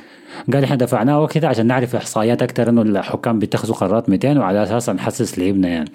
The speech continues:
نحسن لعبنا". فده كان العذر بتاعه. ما، ما شايفه عذر، يعني عذر شايفه بطال شديد صراحة، يعني. جاء لابورتا قال، قال: "حاجة رقم واحد،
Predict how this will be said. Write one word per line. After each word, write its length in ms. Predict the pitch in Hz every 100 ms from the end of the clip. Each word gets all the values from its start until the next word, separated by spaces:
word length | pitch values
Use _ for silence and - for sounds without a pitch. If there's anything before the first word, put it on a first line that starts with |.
| - - -
نحسن 320 | 107 - 98
لعبنا". 320 | 87 90 80 - _ _ _ - - - - - - -
فده 200 | - 110
كان 180 | 123 120
العذر 340 | 104 117 117
بتاعه. 360 | 92 101 87 80 - - _ 135
ما، 280 | 131 139
ما 200 | 131 135
شايفه 220 | 127 117 101
عذر، 220 | 101 104
يعني 140 | 98
عذر 140 | 107 104
شايفه 360 | - 107 104
بطال 360 | 92 85 107 107
شديد 340 | - - 107
صراحة، 440 | 98 92 87 90 87
يعني. 220 | 82 90 - - - - -
جاء 260 | 123 151 151
لابورتا 500 | 139 156 147 135 143
قال، 240 | 151 143 131 - - -
قال: 180 | 127 123
"حاجة 180 | 160 156
رقم 260 | 143 123
واحد، 280 | 139 139 151